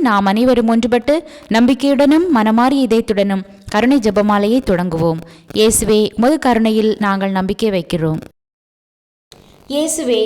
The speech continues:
நீர் மரித்தீர், ஆனால் உமது மரணம் ஆன்மாக்களின் ஊற்றாகவும்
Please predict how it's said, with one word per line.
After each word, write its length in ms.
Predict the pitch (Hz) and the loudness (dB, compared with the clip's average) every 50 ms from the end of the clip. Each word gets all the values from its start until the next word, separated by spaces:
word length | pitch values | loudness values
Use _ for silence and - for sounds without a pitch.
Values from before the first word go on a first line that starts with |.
| 214 220 | -2 -2
நீர் 280 | 247 247 247 254 254 247 | -2 0 0 0 0 0
மரித்தீர், 580 | 233 214 226 233 226 - 214 190 180 180 - - - - - - | 0 0 -2 -2 -4 -6 -8 -8 -10 -10 -12 -16 -20 -20 -16 -10
ஆனால் 440 | 214 226 233 233 233 233 233 240 247 240 - - - - - | -8 -6 -4 -4 -2 -2 -4 -4 -6 -8 -14 -18 -20 -12 -6
உமது 320 | 254 262 262 311 311 320 | -4 -2 -2 -2 -2 -2
மரணம் 480 | 254 254 233 220 214 220 220 214 208 208 208 - - - | -2 -2 -2 -2 -2 -4 -4 -6 -6 -6 -8 -10 -10 -8
ஆன்மாக்களின் 680 | 214 226 247 254 254 262 269 254 254 277 285 302 302 285 254 | -4 -2 0 0 0 0 0 -2 -4 -4 -4 -2 -2 -2 -2
ஊற்றாகவும் 640 | 247 247 247 262 247 226 - 220 220 202 214 214 | -4 -4 -2 -4 -4 -4 -4 -6 -8 -8 -8 -10